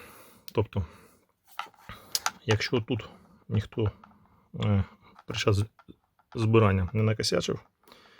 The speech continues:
то, як бачите, тут все силіконове таке, все захищено, отже, насос можна повністю занурювати. Єдине, що під екранчиком, можливо, потрапляння, ну,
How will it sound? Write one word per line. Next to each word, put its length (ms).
то, 120
як 180
бачите, 320
тут 180
все 260
силіконове 600
таке, 300
все 200
захищено, 560
отже, 240
насос 460
можна 320
повністю 520
занурювати. 680
Єдине, 320
що 160
під 180
екранчиком, 480
можливо, 380
потрапляння, 680
ну, 260